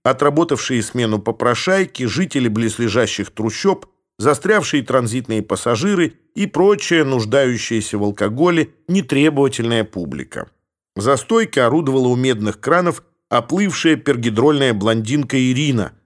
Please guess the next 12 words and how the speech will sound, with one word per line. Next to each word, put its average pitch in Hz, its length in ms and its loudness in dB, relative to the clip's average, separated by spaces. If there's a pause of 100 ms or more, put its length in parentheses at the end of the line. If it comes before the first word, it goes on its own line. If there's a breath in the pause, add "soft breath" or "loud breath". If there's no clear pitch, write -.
(100)
звеня 127 340 2
пустыми 117 420 -4
кружками, 113 640 -2 (100)
шмыгла 147 420 0
между 117 340 0
столиков 160 500 0
измождённая, 117 720 0
как - 240 -4
высохшая 117 540 -2
гусеница, 127 760 -4 (240)
уборщица-посудомойка 131 1600 0
Тоня. 107 540 -2